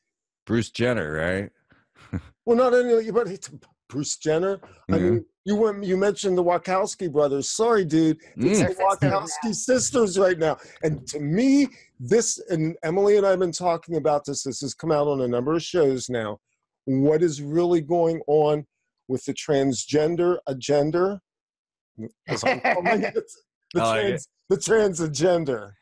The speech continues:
Speaker 1: The trans
Speaker 3: Yeah.
Speaker 1: agenda.
Speaker 3: Trans
Speaker 2: Yeah,
Speaker 3: agenda,
Speaker 2: exactly.
Speaker 3: trans
Speaker 2: Yeah.
Speaker 3: agenda, yeah.
Speaker 2: Yeah. But it feels to me like it's, f-, first off,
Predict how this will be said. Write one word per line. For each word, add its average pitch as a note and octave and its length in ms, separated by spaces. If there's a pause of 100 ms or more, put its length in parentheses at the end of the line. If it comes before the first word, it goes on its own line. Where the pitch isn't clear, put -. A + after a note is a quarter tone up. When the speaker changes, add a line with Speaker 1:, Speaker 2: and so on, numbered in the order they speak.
(120)
Speaker 1:
The A#2+ 120
trans A#2+ 360
Speaker 3:
Yeah. A#2+ 60
Speaker 1:
agenda. A2+ 400
Speaker 3:
Trans - 180
Speaker 2:
Yeah, A3 140
Speaker 3:
agenda, A#3+ 100 (200)
Speaker 2:
exactly. - 120 (120)
Speaker 3:
trans C#4+ 180
Speaker 2:
Yeah. C#4 80
Speaker 3:
agenda, A3+ 520
yeah. F3 320
Speaker 2:
Yeah. D#3+ 160 (320)
But G#3+ 220 (140)
it G3 120
feels A#3 500
to G#3+ 80
me F#3+ 400 (360)
like D3+ 220
it's, - 140
f-, - 240 (500)
first G3 280
off, D3+ 340